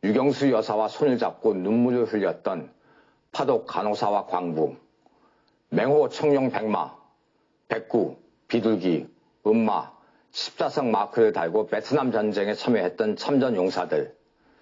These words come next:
중동에서 땀 흘리며 대한민국의 역사를 만들었던 노동자와 육칠십 년대 수출 드라이브에 기여한 근로자들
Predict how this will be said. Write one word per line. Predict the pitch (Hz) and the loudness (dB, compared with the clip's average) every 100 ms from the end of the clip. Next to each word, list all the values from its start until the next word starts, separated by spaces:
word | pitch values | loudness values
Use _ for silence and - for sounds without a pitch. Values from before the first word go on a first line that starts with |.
| _ _ _ _ | _ _ _ _
중동에서 | - 135 139 - 117 - 101 - - - | -2 2 4 4 0 -2 -4 -4 -12 -6
땀 | 127 123 | -2 0
흘리며 | 110 85 85 78 65 _ _ _ _ _ | 0 0 0 -2 -6 _ _ _ _ _
대한민국의 | - 107 113 113 113 98 104 107 | -4 -2 0 2 2 2 0 2
역사를 | 87 - 110 104 | 0 0 -2 0
만들었던 | 95 82 90 85 107 95 | -2 0 0 0 -2 -2
노동자와 | 80 92 90 78 62 67 - - _ _ _ _ _ _ _ | -2 0 0 0 -2 -2 -4 -12 _ _ _ _ _ _ _
육칠십 | 107 123 - 165 139 147 | 0 0 0 -4 0 2
년대 | 127 95 85 92 80 - _ _ _ _ _ | 4 2 0 -2 -2 -10 _ _ _ _ _
수출 | - - - 160 | -14 -10 -2 0
드라이브에 | 117 113 101 95 101 | 4 2 2 0 -4
기여한 | - 98 85 95 101 | -2 0 2 0 -4
근로자들 | - 98 98 87 71 76 71 | -4 0 2 2 0 -2 -4